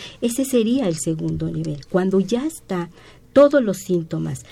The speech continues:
que nos permiten diagnosticar que se trata de una depresión, que se atienda. Ujú. Porque el diagnóstico de la depresión, en un primer momento, puede ser bajo la observación clínica,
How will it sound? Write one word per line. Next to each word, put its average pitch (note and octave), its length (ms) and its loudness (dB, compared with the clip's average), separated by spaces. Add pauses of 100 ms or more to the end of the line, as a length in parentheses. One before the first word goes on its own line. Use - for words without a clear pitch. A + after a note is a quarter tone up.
(460)
que F#3+ 120 6
nos F3+ 220 0
permiten G3+ 680 2
diagnosticar E3 960 -2 (360)
que D#3+ 100 -2
se D#3+ 160 -2
trata A#3 380 -2
de F3+ 100 -2
una E3 160 -2
depresión, D#3 680 -4 (380)
que D#3 100 2
se D3+ 180 -6
atienda. C#3 600 -6 (720)
Ujú. E3 320 -2 (380)
Porque A#3 420 6
el G3 100 2
diagnóstico B3 800 0
de G3+ 120 2
la E3+ 100 0
depresión, D#3 720 -2 (300)
en F#3+ 140 -2
un A#3+ 140 -2
primer G#3+ 320 0
momento, F3 540 -2 (380)
puede G#3 320 2
ser F#3 280 -4
bajo F3 280 -2
la E3+ 100 0
observación D#3+ 640 -4
clínica, D3 400 -8